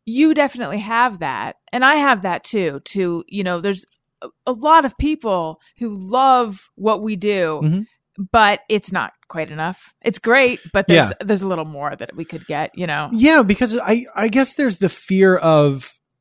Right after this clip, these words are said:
Speaker 2: how long will they love it, and how long will that last, and,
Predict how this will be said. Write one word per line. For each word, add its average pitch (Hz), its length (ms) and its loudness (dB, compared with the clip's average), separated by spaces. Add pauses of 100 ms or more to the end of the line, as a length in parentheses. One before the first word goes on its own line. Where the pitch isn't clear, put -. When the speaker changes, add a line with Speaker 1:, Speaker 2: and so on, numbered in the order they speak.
(1500)
Speaker 2:
how - 460 2
long 202 640 2
will 196 160 2
they 214 140 4
love 208 240 2
it, 262 240 -6
and 143 220 2
how 143 200 -2
long 151 280 0
will 147 120 2
that 139 180 2
last, 139 460 -2
and, 120 260 -2